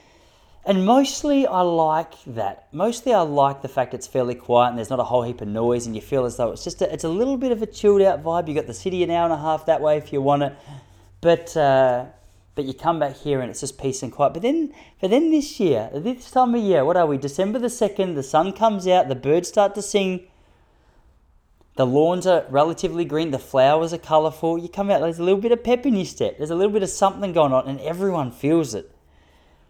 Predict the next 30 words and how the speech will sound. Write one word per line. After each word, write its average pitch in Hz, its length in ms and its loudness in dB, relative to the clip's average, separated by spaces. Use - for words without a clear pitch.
Every, 180 180 2
it's - 140 -6
just 254 160 -4
like 214 120 0
a 196 40 2
little 175 280 2
bit 156 180 0
of 139 120 0
a, 131 260 2
I 170 60 2
don't 233 120 0
know 185 140 2
why 151 220 2
it's - 120 -12
such 165 200 -6
a 131 40 -8
secret 180 500 -2
that - 80 -20
the 120 80 -16
sun 147 300 0
has 123 240 -4
so 139 160 0
many 127 160 -4
things 131 260 -4
which 127 160 -10
are 107 40 -16
good 131 180 -4
for - 140 -6
us - 140 -4
emotionally. 123 640 -2